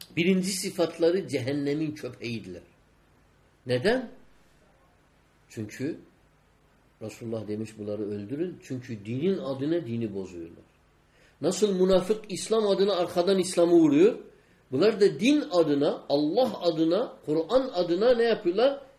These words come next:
İslam'ı hancarlıyorlar. Bu bir sıfatları. Bir de bir alim diyor ki, güncelde de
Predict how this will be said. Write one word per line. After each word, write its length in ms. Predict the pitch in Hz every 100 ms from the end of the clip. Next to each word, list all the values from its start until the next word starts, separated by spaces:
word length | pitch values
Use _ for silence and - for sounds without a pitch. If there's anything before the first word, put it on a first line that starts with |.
| _
İslam'ı 480 | 120 - 123 135 196 - - _
hancarlıyorlar. 720 | 117 107 110 95 90 85 - _ _ _ _ _ _ _ _ _ _ _ _ _ _ _
Bu 160 | 101 95
bir 120 | 90 - _ _ _ _ -
sıfatları. 580 | - 107 98 92 - 80 _ _ _ _ _ -
Bir 120 | 156
de 240 | 185 190 - - _ _ _ _ _ _ _ _
bir 220 | 139 123
alim 320 | 151 160 175 185 - _ _ _ _ _
diyor 280 | 143 220 175
ki, 300 | - 165 - - _ _ _ _ -
güncelde 800 | 120 139 139 151 151 151 220
de 240 | 170 123